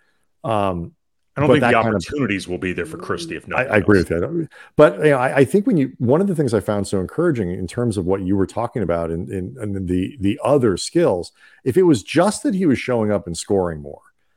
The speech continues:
Speaker 1: um, I would be less encouraged. But the, you know, the game on Sunday, for example, he had eleven points. He shot three of ten from the floor. It's not gonna get ten shots most games that he plays in the regular season. He had six assists, four rebounds, four blocks.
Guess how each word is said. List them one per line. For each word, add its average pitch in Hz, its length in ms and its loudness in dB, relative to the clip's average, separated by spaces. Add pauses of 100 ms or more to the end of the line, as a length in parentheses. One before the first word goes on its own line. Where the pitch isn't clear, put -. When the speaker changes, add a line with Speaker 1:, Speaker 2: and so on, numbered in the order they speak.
(320)
Speaker 1:
um, 95 540 -2 (340)
I 117 100 2
would 117 220 2
be 104 180 0
less 95 400 0
encouraged. 87 640 -4
But 98 180 -2
the, 107 360 0
you 101 180 -2
know, 98 60 0
the 92 80 -2
game 120 240 -2
on 101 140 -2
Sunday, 139 340 0
for 90 140 -8
example, 87 320 -4
he 90 40 0
had 87 80 0
eleven 92 420 -2
points. 117 340 -6
He 90 80 -8
shot 90 280 -4
three 104 200 0
of 87 80 0
ten 95 260 -6
from 92 140 -10
the 82 80 -6
floor. - 160 -8 (180)
It's - 80 -20
not 262 80 0
gonna 269 140 4
get 131 300 2
ten 127 340 -2
shots 107 500 -6
most 107 300 0
games 98 260 -2
that 87 80 -4
he 90 80 -2
plays 117 380 0
in 85 60 -8
the 85 60 -6
regular 82 340 -4
season. 143 420 -2 (400)
He 143 80 2
had 123 120 6
six - 360 -2
assists, 85 400 -4
four 147 320 4
rebounds, 101 480 0
four 185 260 2
blocks. - 600 -2